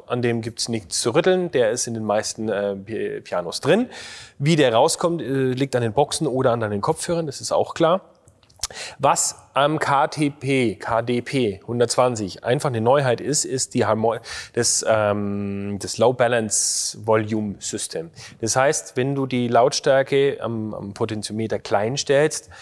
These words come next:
gehen dir die Tonfarben nicht verloren, weil der Prozessor die Töne anders ausrechnet. Das ist sehr angenehm zu spielen. Du kannst es auch mal leiser stellen,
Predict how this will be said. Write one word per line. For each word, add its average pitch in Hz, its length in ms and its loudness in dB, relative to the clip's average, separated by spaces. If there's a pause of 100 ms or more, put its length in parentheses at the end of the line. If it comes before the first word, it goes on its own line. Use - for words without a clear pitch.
(220)
gehen 127 180 0
dir 131 100 0
die 123 120 -2
Tonfarben 107 640 -2
nicht - 180 -10
verloren, 131 540 2 (280)
weil 120 300 2
der 127 140 -2
Prozessor 143 640 2
die 120 160 -8
Töne 117 380 0
anders 101 320 -2
ausrechnet. 85 680 -6 (340)
Das 107 140 -2
ist 110 140 0
sehr 123 180 4
angenehm 131 400 -2
zu - 100 -10
spielen. 151 360 -2
Du 127 80 -2
kannst 113 260 -2
es 110 100 -4
auch 98 200 -2
mal 98 140 -2
leiser 98 340 -2
stellen, 107 500 -2